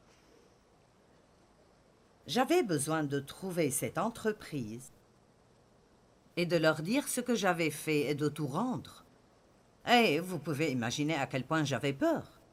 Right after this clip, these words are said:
Je ne savais pas ce qu'ils pourraient faire. Logiquement, ils devraient me jeter en prison. Mais j'avais vraiment l'impression que si j'allais continuer avec Dieu et faire tout ce que Dieu voulait que je fasse,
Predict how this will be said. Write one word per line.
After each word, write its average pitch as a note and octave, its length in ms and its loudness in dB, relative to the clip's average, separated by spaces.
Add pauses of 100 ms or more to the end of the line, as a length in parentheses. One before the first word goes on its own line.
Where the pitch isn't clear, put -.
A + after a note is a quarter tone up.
(140)
Je B2+ 140 -4
ne D3+ 80 2
savais A#2 280 -2
pas F3 160 4
ce F3+ 140 0
qu'ils C3+ 180 -2
pourraient C3 300 -2
faire. G#3 380 -4 (180)
Logiquement, F3+ 480 2
ils F3 180 -2
devraient C#3 720 -2 (540)
me F3 140 0
jeter E3+ 320 0
en D3+ 120 0
prison. B3+ 440 0 (920)
Mais C4 80 4
j'avais A3+ 320 2
vraiment D#4+ 460 2
l'impression F#3 720 2
que - 120 -6
si F3+ 240 0
j'allais F3+ 320 4
continuer D#4 600 4
avec C4+ 420 4
Dieu C3 320 -4 (1300)
et D#3 100 0
faire E3 460 0
tout E4 140 4
ce - 100 2
que D#4+ 160 2
Dieu C#4 240 4
voulait C4+ 380 2
que C#4 160 2
je B3+ 160 4
fasse, E3+ 580 0